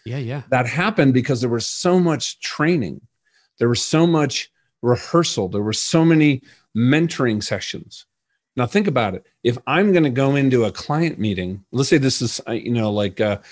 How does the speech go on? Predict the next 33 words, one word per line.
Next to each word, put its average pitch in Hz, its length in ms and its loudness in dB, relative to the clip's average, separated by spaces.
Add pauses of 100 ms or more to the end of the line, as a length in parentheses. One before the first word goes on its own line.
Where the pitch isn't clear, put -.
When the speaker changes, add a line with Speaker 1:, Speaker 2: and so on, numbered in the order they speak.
(180)
Speaker 2:
this 156 120 2
could 170 160 2
be 147 180 4
one 127 220 0
of 127 100 0
our 110 120 2
biggest 117 380 -2
contracts. 98 640 -8 (420)
Speaker 1:
Mm. 117 260 -6
Speaker 2:
And 131 120 0
we're 170 100 6
just 151 220 0
walking 135 340 2
in 120 200 2
cold 120 280 4
because 107 300 -2
things 147 260 -2
have 110 140 -6
gone 107 240 -6
good. 95 260 -6 (380)
And 123 140 2
all 220 200 2
of 160 60 -2
a 131 80 2
sudden 233 220 0
they 127 80 2
go, 120 100 2
"Well, 123 160 6
we 190 100 4
got 160 160 2
another 127 300 2
proposal 156 440 -4
here. 98 240 -6